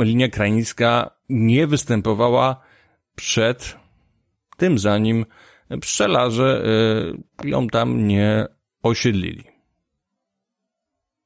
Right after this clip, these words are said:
I kolejnym etapem, gdzie właśnie mowa jest między innymi o tym, jest list trzydziestu ośmiu naukowców. „Stawianie uli nie pomaga pszczołom”.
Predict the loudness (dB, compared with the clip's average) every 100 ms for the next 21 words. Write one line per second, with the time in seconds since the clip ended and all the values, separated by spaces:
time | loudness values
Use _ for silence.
0 | _ _ -8 -4 0 0 2 2 2 0
1 | -2 -2 -2 0 0 0 0 0 0 2
2 | 2 2 0 0 -2 -2 -2 -2 0 -2
3 | -4 -4 -6 -6 -10 -10 -10 -12 -16 -18
4 | -20 -20 -20 -18 -10 -6 -4 0 2 2
5 | -2 0 2 2 -2 -8 -4 -2 2 2
6 | 2 0 -2 0 0 0 0 0 2 2
7 | 0 0 0 -2 -8 -6 -4 0 0 0
8 | 0 0 0 2 2 2 2 2 0 0
9 | 0 0 -2 -2 -4 -2 0 -2 -4 -10